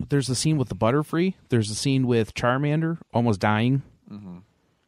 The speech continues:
Speaker 1: Even the Squirtle, uh, Squirtle Squad wasn't super sad, but it's like,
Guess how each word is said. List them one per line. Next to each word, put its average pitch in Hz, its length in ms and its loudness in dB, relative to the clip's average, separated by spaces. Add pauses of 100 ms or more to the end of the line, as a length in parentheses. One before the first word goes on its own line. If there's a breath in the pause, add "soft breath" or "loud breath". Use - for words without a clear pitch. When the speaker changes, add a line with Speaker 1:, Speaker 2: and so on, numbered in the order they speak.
(960)
Speaker 1:
Even 160 180 0
the 139 60 0
Squirtle, 156 500 -2
uh, 131 140 0
Squirtle 165 360 0
Squad 117 280 0
wasn't 98 320 2
super 95 260 -4
sad, 80 640 -2
but 98 120 0
it's 98 160 -4
like, 90 320 -2